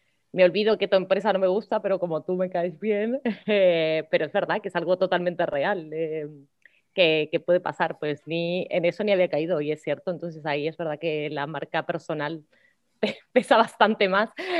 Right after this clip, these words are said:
que, que lo que hay atrás tuya, sobre todo en marcas grandes, claro, en, en las nuestras que seguimos siendo nosotros, pues mira,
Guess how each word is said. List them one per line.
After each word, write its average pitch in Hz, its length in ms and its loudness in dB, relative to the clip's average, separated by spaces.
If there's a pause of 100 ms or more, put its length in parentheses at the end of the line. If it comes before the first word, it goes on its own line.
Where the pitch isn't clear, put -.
(120)
que, 240 380 8
que 214 100 2
lo 208 160 4
que 180 80 4
hay 190 80 8
atrás 196 320 4
tuya, 190 240 -2
sobre 156 200 0
todo 165 120 4
en 175 100 0
marcas 175 280 0
grandes, 185 360 0
claro, 180 300 2
en, 156 420 -2 (120)
en 180 140 0
las 175 140 -2
nuestras 190 360 0
que 214 160 0
seguimos 180 400 0
siendo 202 240 2
nosotros, 185 460 -2 (560)
pues 165 760 6
mira, 170 300 0